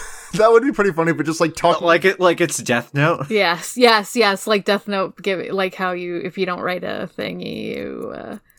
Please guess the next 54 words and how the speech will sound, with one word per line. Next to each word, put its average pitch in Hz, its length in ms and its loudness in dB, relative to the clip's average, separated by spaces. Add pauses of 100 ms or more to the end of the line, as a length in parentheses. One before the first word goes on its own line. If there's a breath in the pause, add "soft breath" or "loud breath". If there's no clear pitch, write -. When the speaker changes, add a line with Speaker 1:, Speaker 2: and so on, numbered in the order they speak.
(400)
Speaker 3:
get - 140 -8
a 185 40 -8
heart 180 160 -8
attack. 185 460 -12
I, 202 200 -2
I 202 180 -2
was 226 240 2
Speaker 1:
Yeah, 160 160 4
for, 175 180 0
with, 165 220 2
if 165 80 4
you 180 80 2
don't 190 120 4
write 185 120 4
something 170 160 -2
within 151 180 0
forty 143 220 0
seconds, 131 260 -4
you 131 40 -8
give 131 120 0
a 120 60 0
heart. 123 180 -2 (400 loud breath)
Can 208 140 -2
I 339 80 0
talk 285 180 0
about 208 220 2
the 185 60 4
extremely 165 420 0
tran-, 143 360 -4
the 165 220 2
extremely, 180 380 0
like, 151 260 2
proto-trans 143 760 0
thing 131 200 -2
that 127 100 0
I 123 120 2
did 113 260 -2
when 123 100 -4
I 120 80 0
knew, 123 320 0
like, 170 180 0
I 165 80 0
never 233 240 2
read 135 240 2
Death 139 220 0
Note 143 160 -4
until 131 200 -2
Speaker 2:
I've, 170 200 4
I've 170 160 2
heard 170 220 2
this 151 200 -4
one 131 200 -2
before, 117 400 -2
but, 107 360 -4